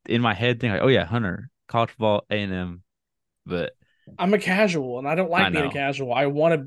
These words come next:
Speaker 2: I want to get the hype. I do. But it is just so much to
Speaker 1: So,
Speaker 2: keep track of in college versus,
Speaker 1: I've
Speaker 2: like,
Speaker 1: said,
Speaker 2: N F L.
Speaker 1: and people have been, like, calling me out on it, like, not believing that I'm out on Oklahoma State this year.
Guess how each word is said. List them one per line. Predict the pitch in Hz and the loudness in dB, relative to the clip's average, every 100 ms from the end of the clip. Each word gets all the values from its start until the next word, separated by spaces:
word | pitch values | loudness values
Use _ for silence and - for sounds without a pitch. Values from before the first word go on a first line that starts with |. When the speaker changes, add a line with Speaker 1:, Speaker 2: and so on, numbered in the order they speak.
| 120 | 0
Speaker 2:
I | 151 | 2
want | 156 139 160 208 - | 2 2 2 2 -4
to | - 131 127 127 135 - | -12 -8 -6 -8 -10 -6
get | - 160 - | -4 -4 -4
the | 120 | -6
hype. | - 139 113 - | 0 0 0 -8
I | - 123 | -16 -16
do. | 120 143 147 107 104 _ - - - _ _ | -10 -4 -2 -4 -10 _ -20 -20 -20 _ _
But | - 170 | -2 2
it | 180 | 2
is | 151 | 0
just | 131 127 - | -6 -4 2
so | 190 190 | 4 6
much | 143 | 6
to | 139 | 6
Speaker 1:
So, | 131 | 4
Speaker 2:
keep | 120 | 4
track | 156 139 - | 2 0 -2
of | 131 | -6
in | 123 | -8
college | 120 127 120 117 | -4 -2 -2 -4
versus, | 117 113 117 | -8 0 4
Speaker 1:
I've | 160 | 4
Speaker 2:
like, | 120 107 | 2 2
Speaker 1:
said, | 127 143 156 | 4 6 2
Speaker 2:
N | |
F | 117 | -4
L. | 117 98 92 _ _ | -8 -8 -10 _ _
Speaker 1:
and | 110 101 | -4 -2
people | 127 131 147 | -2 0 0
have | 127 | 2
been, | 127 | 0
like, | 113 110 | -2 -4
calling | - 113 110 | -2 0 0
me | 98 | 0
out | 98 | 0
on | 113 117 | 0 -2
it, | 120 - | -4 -6
like, | - 92 - _ | -4 -4 -4 _
not | 101 101 104 | -2 0 0
believing | 110 101 107 110 | 0 2 0 0
that | 95 | 0
I'm | 95 101 | 0 -2
out | - 90 98 - | -2 0 0 -2
on | 92 | -4
Oklahoma | 87 92 101 98 95 | -2 -4 -6 -6 -6
State | - - 90 95 - _ _ | -6 -4 -2 -2 -4 _ _
this | 117 110 127 | -8 -6 -4
year. | 120 120 | -4 -4